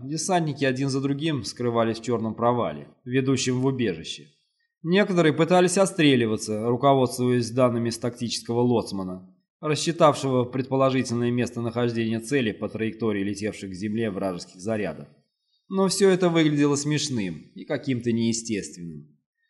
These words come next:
Ведь сам враг был и для людей, и для электронных сенсоров невидим. «Аноби, уходите в убежище за всеми!» Слова вылетели на виртуалку поверх обзора. Юлгар упрямо стиснул зубы.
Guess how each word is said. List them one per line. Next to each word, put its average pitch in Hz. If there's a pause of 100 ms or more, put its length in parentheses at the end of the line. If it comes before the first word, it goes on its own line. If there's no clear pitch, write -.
(120)
Ведь 170
сам 180
враг 120
был 147
и 143
для 143
людей, 147
и 104
для 120
электронных 120
сенсоров 120
невидим. 101 (840)
«Аноби, 123 (260)
уходите 143
в 147
убежище 143
за 139
всеми!» 120 (280)
Слова 170
вылетели 135
на 131
виртуалку 127
поверх 113
обзора. 107 (480)
Юлгар 165
упрямо 143
стиснул 127
зубы. 95